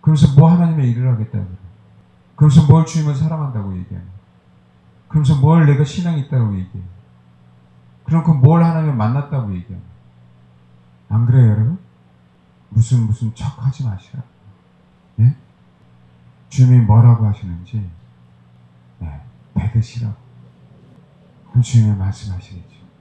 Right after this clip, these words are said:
그때 주님을 만나겠지. 그런 용기도 없으면요, 그냥 인생 그렇게 사는 거예요. 제가요,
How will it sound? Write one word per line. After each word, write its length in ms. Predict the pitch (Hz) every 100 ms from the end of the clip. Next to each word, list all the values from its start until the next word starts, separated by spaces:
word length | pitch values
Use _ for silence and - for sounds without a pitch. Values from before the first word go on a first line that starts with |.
| _ _ _ _ _ - -
그때 300 | 127 - 123
주님을 340 | 123 113 110
만나겠지. 640 | 95 98 113 104 90 _ _ _ _ _ _ _ _ _ _ _ _ _ _ _ _ -
그런 280 | 127 123 110
용기도 340 | 110 120 120
없으면요, 680 | 98 - 95 87 92 139 131 95 _ _ _ _ _ _ _ _ _ _ _
그냥 220 | 113 104
인생 300 | 101 110 113 104
그렇게 220 | 117 92
사는 320 | - 113 127
거예요. 180 | 98 82 - _ _ _ _ _ _ _ _ _ _ _ _ _ _
제가요, 500 | - 110 104 123 120